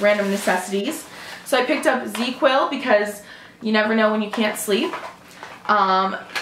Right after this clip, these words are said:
Tide to Go because I've been told that if you get a stain, you're gonna need this. It's like a lifesaver. Tylenol, little pack of that. Some Advil.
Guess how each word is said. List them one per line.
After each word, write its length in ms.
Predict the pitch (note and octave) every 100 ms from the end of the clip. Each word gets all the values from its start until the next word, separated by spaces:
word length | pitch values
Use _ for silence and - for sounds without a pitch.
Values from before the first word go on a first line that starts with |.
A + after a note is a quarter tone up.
| -
Tide 280 | - A#3 A#3
to 100 | D#4+
Go 320 | C4 G#3+ G#3+
because 200 | A#3+ B3+
I've 140 | A#3 A3+
been 120 | A#3
told 380 | - G#3 G#3+ A#3
that 260 | G3+ - -
if 180 | G3+
you 160 | G3 F#3 F#3+ - -
get 120 | F#3
a 60 | F#3
stain, 380 | - F#3+ E3+ F3 F#3 -
you're 120 | F3+
gonna 200 | E3+ E3+
need 200 | E3+ D#3+
this. 200 | F3 F3
It's 140 | F3+ -
like 140 | E3+
a 60 | F3+
lifesaver. 680 | F3+ - - F3+ F#3 G3+ - - - - -
Tylenol, 920 | - B3+ C4+ C4 B3+ B3 B3 B3 -
little 220 | A3+ G#3+
pack 340 | G#3+ A3+ G#3 A#3
of 160 | G3+
that. 560 | G#3 G3+ G3+ A#3 - - - - - - - - - - - - - _ - -
Some 320 | - A#3+ G#3+
Advil. 920 | - A#3 A#3 A3+ B3 A#3+ A#3 A#3+ -